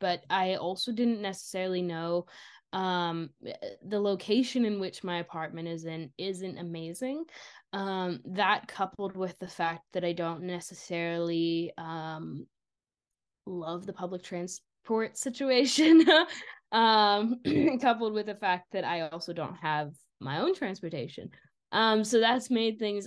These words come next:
<clears throat> a little bit challenging, um, because it's not really walkable by any means. Um, so I definitely think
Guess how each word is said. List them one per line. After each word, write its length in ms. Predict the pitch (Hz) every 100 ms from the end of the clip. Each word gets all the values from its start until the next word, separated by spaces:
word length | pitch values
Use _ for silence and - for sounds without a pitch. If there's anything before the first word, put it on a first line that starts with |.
| -
<clears throat> 80 | -
a 260 | - -
little 240 | 240 233 220
bit 180 | 214 -
challenging, 880 | 190 180 196 214 233 233 247 240 - _ _ _ -
um, 280 | 214 185 185
because 300 | 185 208 185
it's 140 | 185
not 160 | 196 -
really 180 | 196 190
walkable 600 | 170 160 170 190 202 196
by 160 | 202 202
any 200 | 208 208
means. 460 | 214 220 247 262 - - - - - 196
Um, 680 | 190 196 185 180 185 180
so 720 | - - - 339 294 262 269 - _ _ _ _ _
I 160 | 214 220
definitely 680 | 208 240 240 262 - 233 226
think 420 | - 214 208